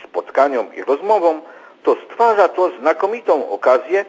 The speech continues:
by o różnych sprawach porozmawiać szczerze, bez owijania w bawełnę i bez politycznego zacietrzewienia. Stefan Kisielewski zauważył kiedyś,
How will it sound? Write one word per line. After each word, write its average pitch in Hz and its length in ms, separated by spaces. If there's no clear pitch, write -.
by 392 120
o 392 200
różnych 381 440
sprawach 160 480
porozmawiać 156 760
szczerze, 151 540
bez 135 160
owijania 110 520
w 117 100
bawełnę 180 520
i 240 160
bez 160 280
politycznego 123 840
zacietrzewienia. 104 800
Stefan 233 360
Kisielewski 147 640
zauważył 117 640
kiedyś, - 420